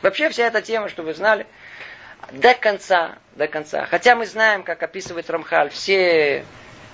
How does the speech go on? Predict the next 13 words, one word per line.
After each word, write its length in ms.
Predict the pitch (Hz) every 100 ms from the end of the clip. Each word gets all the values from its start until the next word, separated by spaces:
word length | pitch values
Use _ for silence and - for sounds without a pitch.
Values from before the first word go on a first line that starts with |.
| -
общие 360 | - 185 - 165
правила, 680 | - 170 180 175 160 147 - _ _ _ _ _ _ _ _ _ _ -
но 180 | 143 151
что 300 | - 240 254
и 120 | 214
что 440 | 175 - 208 208 202
всегда 340 | - 160 202
прояснится 500 | 202 180 - 165 165
только 220 | - -
в 60 | -
самом 320 | 202 208 175
конце, 380 | 165 156 196 180
когда 340 | 147 151 151